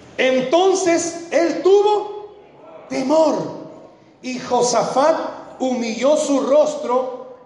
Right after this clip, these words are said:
para consultar a Jehová, e hizo pregonar. ¿Qué hizo pregonar?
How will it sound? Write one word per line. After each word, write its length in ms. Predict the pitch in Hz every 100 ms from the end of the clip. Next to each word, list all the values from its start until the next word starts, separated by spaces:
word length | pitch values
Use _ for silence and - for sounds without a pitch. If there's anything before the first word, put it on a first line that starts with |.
| -
para 280 | 196 185 185
consultar 640 | 196 185 196 185 185 220 220
a 120 | 208
Jehová, 760 | 214 180 202 160 165 202 - - - - -
e 120 | 190
hizo 560 | 175 226 - 226 -
pregonar. 560 | 208 180 165 165 269 320 370 - - - - - - - - - -
¿Qué 120 | 208
hizo 260 | 254 254 240
pregonar? 640 | 220 202 233 302 302